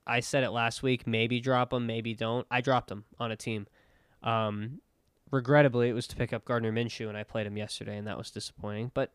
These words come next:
you live and you learn. Um, but, yeah, Carson Wentz is pretty much droppable, mostly because no one else is gonna pick him up if he gets good again. You can probably snag him with a decent priority waiver or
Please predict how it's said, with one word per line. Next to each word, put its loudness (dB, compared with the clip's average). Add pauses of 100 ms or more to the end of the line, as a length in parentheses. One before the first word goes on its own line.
(160)
you 4
live 4
and 0
you 0
learn. -2 (180)
Um, -2
but, -2 (160)
yeah, -2 (180)
Carson 2
Wentz 2
is -2 (540)
pretty 6
much 4
droppable, 4
mostly 4
because -4
no 4
one 4
else 2
is -6
gonna 0
pick -4
him -4
up 0
if -8
he -6
gets -4
good -4
again. -2 (200)
You -8
can -6
probably -4 (260)
snag 0
him -2
with -6
a -2 (1600)
decent -4
priority 4
waiver 6
or 2